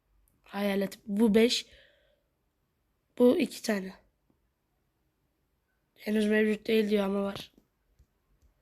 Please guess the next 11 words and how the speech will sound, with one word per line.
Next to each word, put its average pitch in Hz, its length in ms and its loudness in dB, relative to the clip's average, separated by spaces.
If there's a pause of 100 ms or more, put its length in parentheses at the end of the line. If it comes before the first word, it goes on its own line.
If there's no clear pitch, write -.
(2000)
Bu - 120 -20
da 190 80 -8
var. 190 320 -14 (960)
Bunu 262 220 6
da 294 320 6 (680)
altı 262 460 4
bin 277 220 6
şey 285 280 4
biriktirip 254 460 0
almayı 240 340 0
düşünüyorum. 214 440 -8